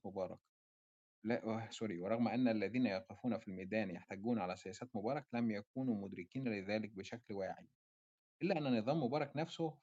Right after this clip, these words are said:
فطن لتلك المعركة الفكرية، فلم ي-، فلم يرد لأفكار الحرية العلمانية أن تتسيد الميدان.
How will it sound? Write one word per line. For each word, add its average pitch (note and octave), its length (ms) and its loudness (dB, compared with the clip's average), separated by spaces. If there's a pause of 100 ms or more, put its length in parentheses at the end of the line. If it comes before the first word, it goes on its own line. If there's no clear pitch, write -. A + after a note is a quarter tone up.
(120)
فطن C#3 380 0
لتلك B2 500 -4
المعركة A2+ 580 -2
الفكرية، A2+ 640 -6
فلم F#2+ 280 -4
ي-، G2 360 -10
فلم G#2 280 -6
يرد B2+ 300 -2
لأفكار A#2+ 460 -2
الحرية A2 480 -4
العلمانية G#2 760 -4
أن G#2+ 80 -6
تتسيد A2+ 440 -4
الميدان. G2+ 460 -6